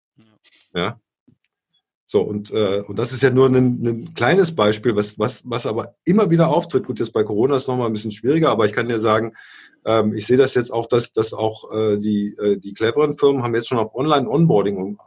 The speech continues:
Speaker 2: äh, eingestellt. Also ich habe jetzt den letzten Post bei LinkedIn gesehen, wo jemand gesagt hat, „Ja, ich war da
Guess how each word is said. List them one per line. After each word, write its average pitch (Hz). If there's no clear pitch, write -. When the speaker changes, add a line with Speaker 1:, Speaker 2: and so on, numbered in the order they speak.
Speaker 2:
äh, 104
eingestellt. 104
Also 98
ich 107
habe 117
jetzt 117
den 113
letzten 123
Post 143
bei 131
LinkedIn 123
gesehen, 165
wo 139
jemand 135
gesagt 135
hat, 135
„Ja, 165
ich -
war 127
da 151